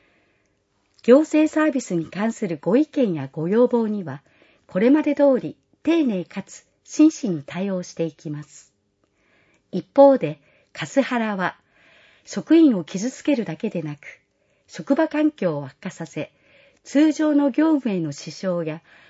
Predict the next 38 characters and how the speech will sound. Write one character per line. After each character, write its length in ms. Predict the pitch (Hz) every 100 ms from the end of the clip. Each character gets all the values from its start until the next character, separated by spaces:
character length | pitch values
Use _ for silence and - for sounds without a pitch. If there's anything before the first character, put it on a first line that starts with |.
| _
他 280 | - 185 302
の 100 | 320
市 180 | - 339
民 180 | 320
の 100 | 220
方 300 | 160 180 233
へ 140 | 226 170
の 180 | 151 - _
サ 240 | _ - 320
ー 40 |
ビ 120 | 294
ス 160 | - -
低 220 | 202 254
下 180 | - 233
を 40 |
招 280 | 220 220 214
く 200 | - 160 - _ _
重 300 | - 175 240
大 220 | 269 254
な 240 | 233 208 - _ -
問 220 | 175 202
題 240 | 170 160
で 140 | 143 151
す。 260 | - _ _ _ _ _ _ _ _ _ _ _ _ _ _ _
そ 160 | -
の 140 | 185 226
た 140 | 214
め、 260 | 202 - _ _ _
市 200 | - -
で 120 | 320 294
は 140 | 170
カ 160 | - -
ス 120 | 254
ハ 120 | 247
ラ 120 | 277
に 140 | 254 247
対 220 | 240 226
し、 280 | - 151